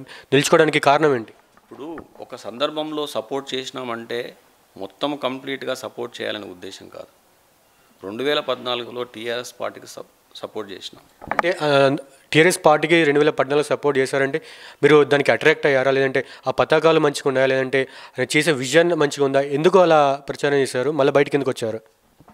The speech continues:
Speaker 2: నేను బయటికి రాలేదు. ఆ టైంలో కూడా నేను ప్రాథమిక సభ్యత్వము లేదా ఇట్లాంటివి మేమేం తీసుకోలేదు. just టీఆర్ఎస్ పార్టీకి సపోర్టివ్‌గా ఓటు వేశామంతే.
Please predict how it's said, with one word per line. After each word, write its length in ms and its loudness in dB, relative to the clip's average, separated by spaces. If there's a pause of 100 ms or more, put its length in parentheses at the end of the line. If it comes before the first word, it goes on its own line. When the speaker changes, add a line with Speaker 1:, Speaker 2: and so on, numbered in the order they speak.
(220)
Speaker 2:
నేను 260 -12
బయటికి 340 -6
రాలేదు. 400 -6 (240)
ఆ 120 0
టైంలో 400 -2
కూడా 320 -4
నేను 240 -10
ప్రాథమిక 480 -8
సభ్యత్వము 680 -12
లేదా 260 -10
ఇట్లాంటివి 500 -14
మేమేం 280 -12
తీసుకోలేదు. 560 -18 (580)
just 320 -10 (100)
టీఆర్ఎస్ 460 -6
పార్టీకి 460 -12 (720)
సపోర్టివ్‌గా 800 -6 (340)
ఓటు 260 -10
వేశామంతే. 600 -10